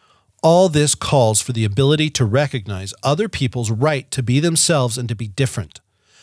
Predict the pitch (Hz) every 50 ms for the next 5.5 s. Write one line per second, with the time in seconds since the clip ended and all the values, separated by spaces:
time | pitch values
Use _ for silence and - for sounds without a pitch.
0 | _ _ - 139 165 - - - 147 156 170 - 185 160 135 117 151 156 - -
1 | 135 117 - - 127 139 143 127 156 147 147 135 - - 156 143 139 143 - -
2 | - 190 190 180 - - 123 104 101 - - - - - 156 156 147 - - -
3 | - _ - - 202 202 214 - - 156 123 120 117 113 131 - - - 147 139
4 | 160 185 - - 151 131 - - 127 127 120 - - - 156 143 - - 165 156
5 | - - 170 139 143 117 95 85 - -